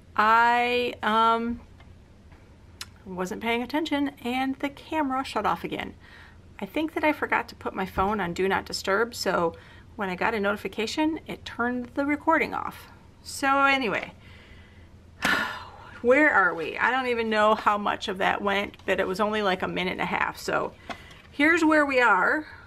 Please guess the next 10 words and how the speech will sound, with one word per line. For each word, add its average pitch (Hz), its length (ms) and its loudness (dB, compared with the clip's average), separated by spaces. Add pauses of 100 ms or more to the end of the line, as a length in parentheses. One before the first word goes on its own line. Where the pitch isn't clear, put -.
(160)
I 208 160 2
have 196 580 2 (1700)
finished - 920 -2 (1500)
these 254 260 2
two 233 180 0
pages. 175 720 -2 (1300)
This 196 220 -6
is 240 100 -8
gonna 247 180 -2
be 240 220 -4